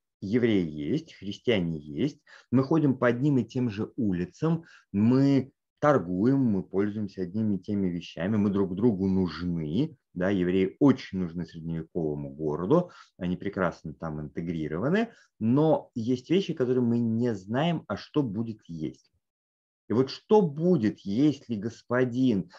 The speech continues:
где-то в чулане с метелками, м, прижмет свою горничную, и она в результате превышения должностных полномочий своего работодателя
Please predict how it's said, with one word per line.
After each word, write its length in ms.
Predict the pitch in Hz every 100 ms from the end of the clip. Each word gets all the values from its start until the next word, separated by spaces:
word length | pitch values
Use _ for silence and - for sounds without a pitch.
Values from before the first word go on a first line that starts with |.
| -
где-то 600 | - 92 85 120 151 139
в 100 | 107
чулане 520 | - 123 120 127 110 92
с 120 | -
метелками, 1040 | 117 127 110 90 - 87 85 82 80 76 - - _ _
м, 260 | - 92 87
прижмет 540 | 110 131 127 123 95
свою 340 | - 104 95 92
горничную, 880 | 95 214 233 143 135 - 101 90 - _ _ -
и 100 | 110
она 260 | 123 127
в 60 | 107
результате 760 | 101 104 117 110 101 - 85 _
превышения 920 | 135 135 127 - - 113 90 85 78 _ _
должностных 640 | - 104 101 110 98 98 92
полномочий 600 | 95 95 98 92 82 -
своего 560 | - 92 92 87 82 - _
работодателя 1040 | 110 110 101 95 - 95 185 196 143 110